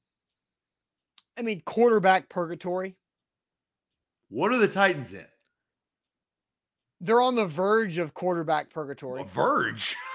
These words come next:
Speaker 2: <laughs> Wh-, what is there? What, let's not talk about quarterback purgatory. Let's, let's erase the first word and just say purgatory.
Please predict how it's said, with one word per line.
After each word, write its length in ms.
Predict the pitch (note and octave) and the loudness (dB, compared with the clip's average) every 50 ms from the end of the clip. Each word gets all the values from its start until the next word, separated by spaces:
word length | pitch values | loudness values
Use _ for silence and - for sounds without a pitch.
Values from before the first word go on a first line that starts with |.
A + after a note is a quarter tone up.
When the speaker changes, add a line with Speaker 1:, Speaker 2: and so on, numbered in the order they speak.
| - - - | -10 -2 2
Speaker 2:
<laughs> 40 | C#4 - - - - - - - - F#3 D#3 - | 2 2 2 0 -8 -18 -20 -20 -20 -20 -4 0
Wh-, 220 | E3+ G3 A3 - - - - | 2 2 2 0 -4 -10 -2
what 260 | E3+ F3 G#3+ D4 F4+ | 2 4 6 8 8
is 180 | F#4+ D#4+ B3 A3 | 8 6 6 6
there? 220 | C4 A#3+ - - - | 6 6 6 4 0
What, 380 | - A#3+ C#4 - - F#3+ F3+ F3+ | -2 -2 -2 -2 -6 -12 -6 -4
let's 220 | C4 D4+ - - | -2 -2 0 2
not 160 | F4+ F#4+ - - | 2 2 6 8
talk 140 | E4 D#4+ | 6 8
about 220 | E4 D4+ C4+ - - | 8 6 4 4 2
quarterback 440 | - A#3+ B3 A3+ G3 F#3+ E3+ - - | 0 0 2 4 4 4 2 2 -2
purgatory. 580 | E3 E3 D3+ D#3+ D#3 D#3 E3+ E3 D#3+ D#3 D3 D#3 | -4 -4 -4 -4 -6 -4 -2 0 0 0 -2 -2
Let's, 300 | F3 A#3 C4+ - - - - _ - | -2 -2 -2 -2 -4 -10 -14 _ -6
let's 200 | - A#3 B3 B3 | -2 -2 -2 -2
erase 440 | C4+ B3 A3 G#3 G#3+ B3+ C4 - - | -2 -2 2 4 4 4 4 0 -4
the 120 | - A#3+ | -4 -6
first 360 | - - G#3 G#3 G3 - - F3 | -4 0 0 0 0 0 -2 -2
word 340 | F3+ F3+ F3 E3 E3 - | 0 2 2 2 0 -2
and 160 | E3 E3 D3+ - | -6 -6 -6 -4
just 220 | F3+ G3 - - | -4 -4 -4 -2
say 160 | - F#3+ F3 D#3 | -2 0 0 0
purgatory. 880 | D#3 - - - C#3+ C#3+ C3+ A#2+ A#2 - - - F2+ E2 D2+ C#2 C2 | -2 -6 -10 -6 -4 -4 -4 -4 -6 -8 -10 -14 -16 -16 -16 -18 -20